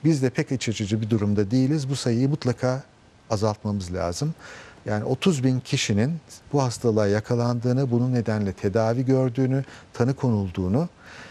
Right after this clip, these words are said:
e, ve yaklaşık şöyle söyleyeyim, beş yıl sonra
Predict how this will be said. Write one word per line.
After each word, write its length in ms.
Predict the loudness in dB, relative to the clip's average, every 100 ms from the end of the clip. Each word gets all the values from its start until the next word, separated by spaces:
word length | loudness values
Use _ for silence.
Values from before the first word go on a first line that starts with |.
| -20 -16 -2
e, 60 | 0 2 2 2 0 -4 -6 -18 -20 -20 -20 -20 -2
ve 80 | 2
yaklaşık 600 | 4 4 2 0 -4 -4 -8 -18 -16 -16 -16 -20 -20 -18
şöyle 380 | -6 2 4 4
söyleyeyim, 500 | 0 -2 -2 0 2
beş 260 | 2 2 -2
yıl 60 |
sonra 520 | -6 -4 -2 0 -2